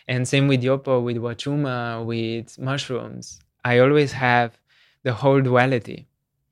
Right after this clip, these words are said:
And this is where if you just manifest because you wanna be comfortable,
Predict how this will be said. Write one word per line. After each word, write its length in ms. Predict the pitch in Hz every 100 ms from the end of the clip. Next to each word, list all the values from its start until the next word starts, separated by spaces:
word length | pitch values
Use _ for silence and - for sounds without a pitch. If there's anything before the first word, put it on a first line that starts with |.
| _ - - _
And 160 | 127
this 180 | 135 151
is 140 | 151 135
where 440 | 131 127 123 123 _ _ _ _
if 220 | - 139 156
you 100 | 151
just 320 | 165 165 - 139
manifest 720 | 143 175 156 123 117 113 104
because 320 | 117 127 113
you 80 | 123
wanna 260 | 131 139
be 140 | 135 123
comfortable, 720 | 135 139 - 131 127 135 160